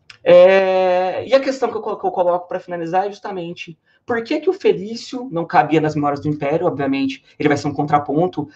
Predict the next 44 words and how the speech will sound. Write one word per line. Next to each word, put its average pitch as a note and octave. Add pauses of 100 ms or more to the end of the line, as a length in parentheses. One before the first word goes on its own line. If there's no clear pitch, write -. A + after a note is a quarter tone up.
(140)
ao A#2
tipo C3
de C#3+
história D3+
que -
tá -
sendo C#3
escrita -
pelo C#3+
H C3+
G C3+
B, C#3
aquela D3
história C3+ (320)
mais C3+
ligada C3+
ao C3
projeto C3+
imperial, C#3
que -
tem D3
na, C#3+
na C#3
figura C3+
do C3+
Francisco C3+
Adolfo C3+
de C3+
Varnhagen, C3+ (340)
a, B2
o B2+
principal C#3+
ícone, A3+ (540)
e D#4
durante G#3
o -
século G#3+
vinte G#3+
ele A#3+
vai A3+
se A3+
encaixar C4 (200)
nessa F#3
tradição, F#3